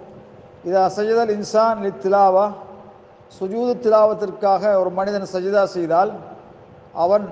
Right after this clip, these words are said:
சுஜூதிலே கூறுவான், சுப்ஹான ரப்பியல் அலா என்று கூறுவான்.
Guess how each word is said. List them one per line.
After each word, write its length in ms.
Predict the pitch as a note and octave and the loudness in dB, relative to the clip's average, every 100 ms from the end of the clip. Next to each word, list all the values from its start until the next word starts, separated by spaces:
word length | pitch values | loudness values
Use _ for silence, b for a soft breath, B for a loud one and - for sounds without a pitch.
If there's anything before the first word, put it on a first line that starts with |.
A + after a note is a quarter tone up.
| - - - - - - | -16 -20 -20 -20 -20 -6
சுஜூதிலே 460 | F#3+ A3 A3 G#3+ G#3 | -4 -4 0 2 2
கூறுவான், 420 | F#3+ F#3+ F#3+ A3 A3 - - - - | 0 0 2 0 -2 -12 -18 -20 -14
சுப்ஹான 400 | F3 F3+ G#3+ G#3+ G3+ | -10 -4 0 2 0
ரப்பியல் 420 | F#3+ F3 G3 F#3+ F3 | 0 -2 0 2 2
அலா 260 | F#3 F#3+ F#3 E3 | 2 4 2 0
என்று 160 | D#3+ F3+ | -6 -4
கூறுவான். 340 | F3+ E3 C3+ | -4 -2 -4